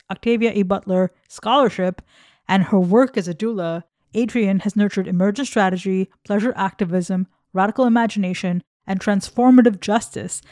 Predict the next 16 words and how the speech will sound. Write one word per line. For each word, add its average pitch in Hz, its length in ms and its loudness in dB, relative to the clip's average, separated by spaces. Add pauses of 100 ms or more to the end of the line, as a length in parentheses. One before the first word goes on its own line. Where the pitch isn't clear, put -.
(160)
as 190 120 -2
ideas 214 560 4
and 190 160 -2
practices 202 600 -4
for 190 100 -8
transformation. 175 840 -6 (220)
She 214 180 -4
is 202 120 -2
the 208 100 -8
author 214 440 2
and 185 140 -4
editor 196 340 0
of 185 160 -6
seven 214 340 0
published 226 400 -4
texts - 440 -8